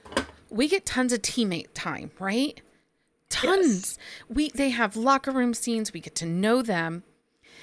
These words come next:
Speaker 1: And in this book, Winter is playing on a team.
Speaker 2: Right.
Speaker 1: But it's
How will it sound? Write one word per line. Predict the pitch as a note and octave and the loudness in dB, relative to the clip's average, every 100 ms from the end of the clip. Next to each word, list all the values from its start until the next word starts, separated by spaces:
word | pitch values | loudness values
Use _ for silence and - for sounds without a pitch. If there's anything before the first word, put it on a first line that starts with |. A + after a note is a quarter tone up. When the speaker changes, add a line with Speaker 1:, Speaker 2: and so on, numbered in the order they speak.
| - _ - | -20 _ -2
Speaker 1:
And | B3+ - | -2 2
in | C#4 F4+ | 2 4
this | E4+ C#4 - | 4 2 0
book, | - F4+ - | 0 0 0
Winter | A3+ C#4+ F4 - | 0 0 0 -4
is | D4 D#4+ - | -2 -2 -2
playing | - C#4 C#4 | -2 0 2
on | B3 A3+ | 0 -2
a | |
team. | - - D#4+ F#4+ G3 - - _ _ _ _ _ _ _ - - _ _ - | -4 -4 -4 -4 -8 -10 -20 _ _ _ _ _ _ _ -20 -20 _ _ -6
Speaker 2:
Right. | A3 - - - | -6 -6 -10 -2
Speaker 1:
But | A#3+ | 0
it's | A#3+ | 0